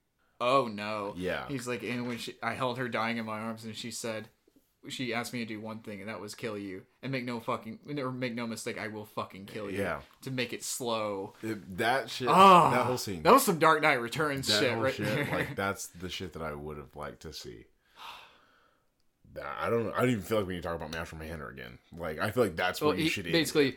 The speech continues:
Speaker 1: well,
Speaker 2: Like,
Speaker 1: just,
Speaker 2: Martian
Speaker 1: just a
Speaker 2: Manhunter,
Speaker 1: quick thing.
Speaker 2: uh, yeah, quick
Speaker 1: Well,
Speaker 2: thing,
Speaker 1: because
Speaker 2: like
Speaker 1: there's a line I, I, that's really important to me is,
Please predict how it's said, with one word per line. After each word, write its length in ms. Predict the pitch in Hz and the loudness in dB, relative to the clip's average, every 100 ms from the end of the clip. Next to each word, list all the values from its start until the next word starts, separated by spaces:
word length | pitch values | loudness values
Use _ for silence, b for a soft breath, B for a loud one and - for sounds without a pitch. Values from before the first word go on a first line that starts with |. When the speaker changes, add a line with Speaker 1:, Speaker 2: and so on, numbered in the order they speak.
| - | -4
Speaker 1:
well, 200 | 170 165 - | -4 -4 -2
Speaker 2:
Like, 260 | 110 95 - | 0 0 2
Speaker 1:
just, 140 | 196 | 6
Speaker 2:
Martian 280 | 127 - - | 6 6 6
Speaker 1:
just 40 | 131 | 4
a 20 | |
Speaker 2:
Manhunter, 220 | 135 - | 6 6
Speaker 1:
quick 40 | - 135 | 4 4
thing. 80 | 127 | 6
Speaker 2:
uh, 40 | |
yeah, 260 | 131 151 107 | 8 8 6
quick 100 | 202 | 6
Speaker 1:
Well, 80 | |
Speaker 2:
thing, 160 | 214 143 | 6 6
Speaker 1:
because 120 | 208 | 4
Speaker 2:
like 40 | 208 | 6
Speaker 1:
there's 140 | 202 | 4
a 60 | 180 | 4
line 340 | 160 147 139 | 4 2 2
I, 100 | 127 - | -2 -2
I, 320 | 139 131 - 139 | -4 -4 -6 -6
that's 200 | 135 - | -4 -2
really 160 | 131 | -4
important 340 | 120 123 113 110 | -2 -4 -6 -6
to 40 | |
me 140 | 110 98 | -6 -6
is, 200 | 117 | -8